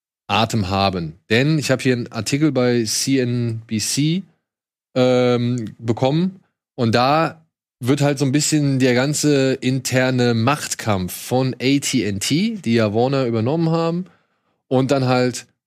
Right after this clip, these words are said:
um die einzelnen Departments, Warner Media, H B O, H B O Max und so weiter. Und es gab wohl im Dezember zweitausendachtzehn, gab es schon von dem C E O, vom derzeitigen C E O von A T and T, das ist die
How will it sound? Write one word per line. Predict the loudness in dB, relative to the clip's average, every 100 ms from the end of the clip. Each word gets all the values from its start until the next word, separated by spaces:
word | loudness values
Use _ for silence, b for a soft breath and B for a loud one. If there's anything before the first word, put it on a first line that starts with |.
| _
um | 0 2
die | 2
einzelnen | 2 2 0 0 0
Departments, | -2 0 0 0 -2 -8 -6
Warner | -2 0 0
Media, | 0 0 0 2 2 2 0 -2 -6 -2
H | 0 0 -2
B | 0
O, | 2 0 -2 -4 -4
H | -2 -2
B | 0 0
O | 2
Max | 0 0 -4
und | -6
so | -4 0
weiter. | 0 0 -4 B B B
Und | -6
es | -4 0
gab | 2 2 2
wohl | 0 2
im | 0 2
Dezember | 0 0 0 2 2 0
zweitausendachtzehn, | 0 0 2 -2 -2 -4 -6 -6 -6 -6 _ _
gab | 0 0
es | 0
schon | 0 0 -2
von | -4 -2 0
dem | 0 0 -2
C | -4 0 2 2
E | 2
O, | 2 0
vom | 0 -2
derzeitigen | 0 0 0 0 0 -2 -2
C | 0 0
E |
O | 2 0
von | -2 -4 -2 -4 b b
A | 0 0
T | 2 0
and | 0
T, | 0 2
das | 2
ist | -2 -2
die | 0 0